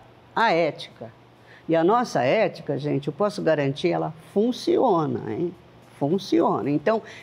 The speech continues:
ele vai ser penalizado, processado,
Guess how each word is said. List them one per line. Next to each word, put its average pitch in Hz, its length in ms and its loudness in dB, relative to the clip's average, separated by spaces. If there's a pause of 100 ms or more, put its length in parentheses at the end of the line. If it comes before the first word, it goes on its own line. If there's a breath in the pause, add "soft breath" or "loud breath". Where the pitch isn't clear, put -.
ele 185 160 4
vai 190 180 0
ser 185 240 0
penalizado, 180 1000 2 (240 loud breath)
processado, 202 840 2